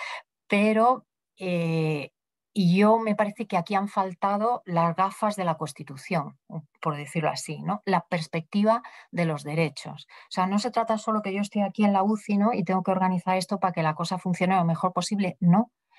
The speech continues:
Se trata de que lo que está en juego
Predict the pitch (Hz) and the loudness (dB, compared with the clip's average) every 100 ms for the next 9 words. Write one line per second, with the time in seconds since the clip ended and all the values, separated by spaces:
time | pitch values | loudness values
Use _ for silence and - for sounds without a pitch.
0 | _ _ _ _ - 175 180 175 220 214 | _ _ _ _ -2 0 2 4 4 2
1 | 208 - 233 - 185 185 165 - 151 - | -2 -4 -6 -4 -2 0 -2 -2 -6 0
2 | 196 214 - 214 214 175 220 | 2 2 2 0 0 0 0